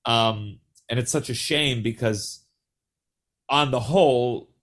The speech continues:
L A comedians are generally weaker.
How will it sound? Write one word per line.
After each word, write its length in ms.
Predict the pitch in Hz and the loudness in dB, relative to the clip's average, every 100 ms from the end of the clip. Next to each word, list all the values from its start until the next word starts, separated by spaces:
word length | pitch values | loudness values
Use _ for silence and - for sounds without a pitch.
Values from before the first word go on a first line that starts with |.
| _ _ _ _ | _ _ _ _
L 220 | 135 139 135 | 2 2 2
A 120 | 123 | 0
comedians 760 | 123 120 123 117 117 110 - - _ _ _ _ - | -4 -2 -2 0 -2 -4 -10 -16 _ _ _ _ -2
are 320 | 123 123 113 | 2 4 2
generally 640 | 117 - 143 139 127 117 | -4 -2 0 2 2 4
weaker. 640 | 113 113 117 - 131 160 | 2 0 -4 -4 -4 -6